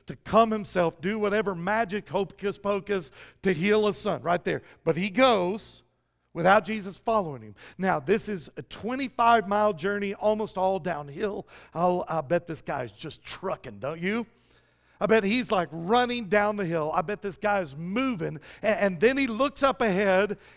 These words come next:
and he sees his servants, as in plural, number of them. The Bible doesn't tell us here, but it, the time it takes from when he sees his servants and when he's getting to them coming up the hill, I, I bet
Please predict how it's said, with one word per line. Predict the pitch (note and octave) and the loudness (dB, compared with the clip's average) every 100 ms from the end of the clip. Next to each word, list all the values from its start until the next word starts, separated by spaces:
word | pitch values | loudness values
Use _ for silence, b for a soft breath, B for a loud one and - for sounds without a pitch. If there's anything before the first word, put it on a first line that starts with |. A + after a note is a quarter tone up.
| - | -4
and | G#3 | -2
he | G#3+ G3 | -2 -6
sees | - C4+ C#4+ C4+ | -6 -2 0 0
his | G3+ - | -4 -8
servants, | - C4+ C4+ F#3+ G3 G3+ - - | -2 0 0 -2 -6 -8 -6 0
as | G#3 G#3 | 0 0
in | F3+ | -6
plural, | - B3 B3+ G#3+ G3 G3+ | -4 0 2 2 2 0
number | G#3+ G#3+ F#3 | -4 -2 -2
of | E3+ D3+ | 0 -2
them. | F3 G#3 B B - | -4 -8 B B 0
The | |
Bible | G3 - A#3 A3 | 2 2 2 4
doesn't | A3+ G3 F3+ | 2 2 -4
tell | - C4 B3 | 2 4 4
us | - | 2
here, | E3 E3+ B B - | -6 -6 B B -2
but | F#3+ | -2
it, | G#3 - | -2 -6
the | D3+ F3+ - | 0 0 0
time | - - C4+ C#4 C#4+ A#3+ B - | -2 4 6 4 0 -8 B -12
it | F#3+ | -12
takes | - B3+ A3+ - | 2 4 4 2
from | - F#3+ | -6 -6
when | F3+ A#3+ G#3+ B - | 0 0 -2 B -6
he | A3 E3+ | -4 -4
sees | - - C4+ D4+ C#4+ - | -8 -4 2 4 2 0
his | F#3 D#3 | -2 -4
servants | - F#3 E3 F3+ F3+ B B - | -4 -4 -2 -4 -6 B B -2
and | G3 F#3+ | 0 2
when | A3+ | 0
he's | A3 D3+ | -2 -4
getting | C#3+ A#2+ C#4+ C#4+ B3 | -8 0 2 2 -2
to | F3+ F3 | -2 0
them | F#3+ G3 - | 0 -2 -8
coming | - B3+ B3+ A3 | -6 -4 -2 0
up | G#3 - | 0 0
the | E3 | -6
hill, | D#3+ A#3 F#3+ E3 B B - | -2 -2 0 -4 B B -2
I, | D#3+ E3+ G#3+ | 0 4 2
I | |
bet | F3 A#3+ A#3+ | 4 4 2